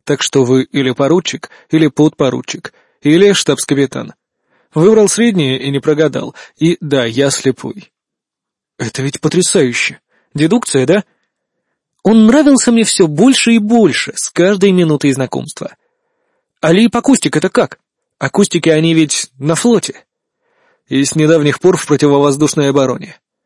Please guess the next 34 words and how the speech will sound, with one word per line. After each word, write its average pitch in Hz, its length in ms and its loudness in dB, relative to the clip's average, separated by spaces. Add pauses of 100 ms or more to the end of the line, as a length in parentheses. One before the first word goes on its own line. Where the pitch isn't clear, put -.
(480)
Я 175 240 0
хотел 220 300 2
спросить, 208 640 -2
видел 196 440 2
ли 190 260 4
он 185 160 2
его 175 280 2
высочество. - 800 -2 (360)
Лейб 135 320 -2
означает, 139 500 -2
что - 180 0
он 135 160 -2
должен 139 360 0
был 135 140 0
состоять 135 480 -2
непосредственно 143 720 -2
в 135 60 0
охране 135 340 -4
регента, 185 500 0 (240)
но 254 160 2
потом 180 340 -2
прикусил 196 460 0
язык. - 480 -8 (1000)
«Вы 143 460 0
встречались 240 580 0
с - 80 -6
его 180 240 4
высочеством?» — 170 640 -4 (320)
спросил 139 480 -2
я, 165 260 0
а 151 180 -2
потом, 156 360 0
хмыкнув, 143 540 -4
добавил: 131 580 -4